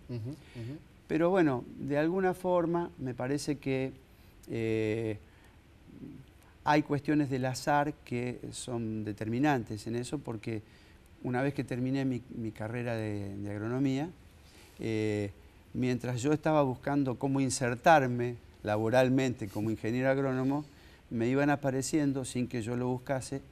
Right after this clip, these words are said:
Speaker 2: eh, algunas oportunidades que tenían que ver con lo artístico, ¿no?
Speaker 1: ¿Cómo cuáles? ¿Qué había aparecido?
Speaker 2: Y justamente esos lugares donde eventualmente yo tocaba.
Speaker 1: Ujú.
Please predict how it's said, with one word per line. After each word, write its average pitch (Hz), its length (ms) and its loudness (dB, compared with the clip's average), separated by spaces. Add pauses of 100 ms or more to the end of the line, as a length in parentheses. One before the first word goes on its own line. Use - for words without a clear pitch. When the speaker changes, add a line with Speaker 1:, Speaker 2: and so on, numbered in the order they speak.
(440)
Speaker 2:
eh, 110 260 0
algunas 120 420 0
oportunidades 123 560 -2
que 120 100 -4
tenían 117 300 -2
que 110 100 -4
ver 110 160 -2
con 104 180 -4
lo 104 60 -2
artístico, 101 580 -8
¿no? 120 140 -8 (200)
Speaker 1:
¿Cómo 120 240 -4
cuáles? 110 340 0
¿Qué 135 80 -4
había 131 100 2
aparecido? 123 360 0
Speaker 2:
Y 160 120 6
justamente 139 880 2 (240)
esos - 500 -6 (280)
lugares 131 360 0
donde 117 200 0
eventualmente 120 560 0
yo 107 160 -4
tocaba. 123 640 4
Speaker 1:
Ujú. 120 260 -6